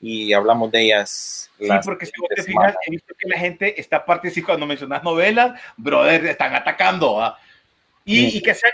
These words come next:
Speaker 2: culposos, porque al final somos culposos, pero
Speaker 1: O
Speaker 2: las
Speaker 1: novelas
Speaker 2: miradas
Speaker 1: en general, ¿verdad? Porque hay arge-, argentinas,
Speaker 2: Novelas en general.
Speaker 1: colombianas, brasileñas,
Speaker 2: Sí.
Speaker 1: hay de todo tipo, ¿verdad?
Speaker 2: Tenemos que
Speaker 1: Ha habido
Speaker 2: sacar, tenemos
Speaker 1: tanto.
Speaker 2: que sacar la,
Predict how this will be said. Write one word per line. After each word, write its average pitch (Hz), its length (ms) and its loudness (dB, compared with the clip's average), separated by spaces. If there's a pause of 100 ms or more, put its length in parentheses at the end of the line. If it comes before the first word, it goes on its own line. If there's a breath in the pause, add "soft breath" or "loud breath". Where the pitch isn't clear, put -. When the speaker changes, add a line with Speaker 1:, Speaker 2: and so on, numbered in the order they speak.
Speaker 2:
culposos, 269 520 2
porque 208 260 0
al 175 140 2
final 202 280 -2
somos 233 260 -2
culposos, 226 540 -2
pero 233 120 6
Speaker 1:
O 220 40 6
Speaker 2:
las 214 80 6
Speaker 1:
novelas 190 180 6
Speaker 2:
miradas 190 220 4
Speaker 1:
en 151 80 -14
general, 156 460 0
¿verdad? 127 340 2
Porque 123 220 -2
hay 107 160 0
arge-, 98 280 -14
argentinas, 104 320 -6
Speaker 2:
Novelas 302 220 6
en 262 60 2
general. 196 340 2
Speaker 1:
colombianas, 131 800 0
brasileñas, 131 960 -2
Speaker 2:
Sí. 139 140 -10 (200)
Speaker 1:
hay 123 60 2
de 131 120 2
todo 127 300 4
tipo, 123 420 -4
¿verdad? 104 180 2
Speaker 2:
Tenemos 110 180 4
que - 80 0
Speaker 1:
Ha - 140 -4
habido 127 160 6
Speaker 2:
sacar, 131 160 0
tenemos 160 180 2
Speaker 1:
tanto. 139 80 2
Speaker 2:
que - 220 -8
sacar 175 160 0
la, 175 100 4